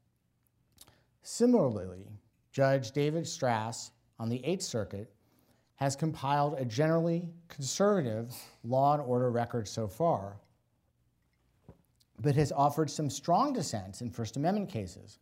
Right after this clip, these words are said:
While on the Minnesota Supreme Court, for instance,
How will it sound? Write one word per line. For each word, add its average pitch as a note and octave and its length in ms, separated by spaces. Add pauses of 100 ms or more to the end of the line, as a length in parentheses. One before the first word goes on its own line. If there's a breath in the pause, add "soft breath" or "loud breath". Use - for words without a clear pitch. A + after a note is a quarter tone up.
(760 soft breath)
While C#3 200
on E3 200
the E3+ 60
Minnesota E3 580
Supreme C3 320
Court, B3+ 320
for C3 140
instance, G#2+ 480